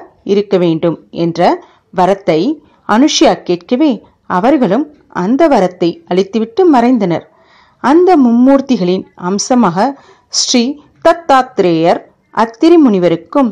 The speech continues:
அனுஷியா தேவிக்கும் புத்திரனாக அவதரித்தார்.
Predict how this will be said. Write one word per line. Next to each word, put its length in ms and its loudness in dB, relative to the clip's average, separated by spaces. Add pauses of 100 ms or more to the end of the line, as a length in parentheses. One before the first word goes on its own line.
(360)
அனுஷியா 500 4
தேவிக்கும் 520 -4 (260)
புத்திரனாக 760 0
அவதரித்தார். 720 -2